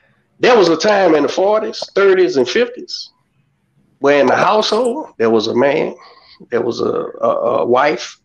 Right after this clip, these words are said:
She played her role. The father played his role, went to work,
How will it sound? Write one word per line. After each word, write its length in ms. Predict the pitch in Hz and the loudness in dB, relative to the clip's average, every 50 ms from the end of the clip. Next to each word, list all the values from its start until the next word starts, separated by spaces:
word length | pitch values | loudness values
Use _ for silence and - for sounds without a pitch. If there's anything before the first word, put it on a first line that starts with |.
| _ _ | _ _
She 200 | - - 131 131 | -6 -6 -6 -2
played 280 | - 139 143 151 151 | 0 2 2 4 4
her 100 | 143 139 | 4 2
role. 400 | 139 143 151 170 165 175 180 180 | 4 4 4 4 4 4 4 4
The 140 | - 117 117 | 2 0 -2
father 420 | - - - 151 160 165 160 151 143 | -2 -2 0 2 2 4 2 0 0
played 320 | - 156 160 160 156 156 | 2 2 2 4 4 4
his 160 | 165 165 156 | 4 2 2
role, 320 | 151 160 175 175 170 170 170 | 4 4 4 4 4 4 4
went 180 | 175 170 170 | 2 2 2
to 80 | - 131 | 0 0
work, 380 | 131 151 180 190 190 - 190 | 0 2 0 0 0 -2 -8